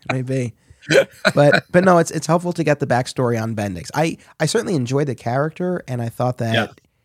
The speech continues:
Speaker 1: he, he worked, he worked great as an antagonist for John, and the way that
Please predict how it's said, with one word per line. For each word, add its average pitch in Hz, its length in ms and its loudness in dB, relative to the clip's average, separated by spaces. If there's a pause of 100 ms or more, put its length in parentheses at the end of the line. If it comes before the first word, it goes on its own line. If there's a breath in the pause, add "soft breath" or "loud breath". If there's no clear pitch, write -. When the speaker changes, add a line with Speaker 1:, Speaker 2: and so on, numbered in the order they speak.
(200)
Speaker 1:
he, 156 140 2
he 170 160 2
worked, 165 360 2
he 156 120 0
worked 156 260 0
great 135 340 0
as 110 200 -2
an 107 100 -2
antagonist 113 640 -4
for 104 120 -10
John, 113 460 -4
and 107 160 -10
the 113 60 -6
way 120 220 -2
that 117 300 -6